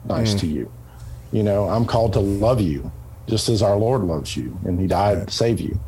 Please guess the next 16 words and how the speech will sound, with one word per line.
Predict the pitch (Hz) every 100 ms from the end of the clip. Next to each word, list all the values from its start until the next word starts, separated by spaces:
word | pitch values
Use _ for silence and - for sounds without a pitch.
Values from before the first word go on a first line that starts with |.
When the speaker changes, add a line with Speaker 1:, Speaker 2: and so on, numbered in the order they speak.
| -
Speaker 1:
And | 104 92
so | 107 113
it | 127
gives | 139
me | 151
the | 135
opportunity | 120 117 131 143 104
to |
speak | 92 123 110
a | 113
little | 110
bit | 98 104 113
into | 107 101
their | 98 92
lives | 95 104 107 101 95
and | 87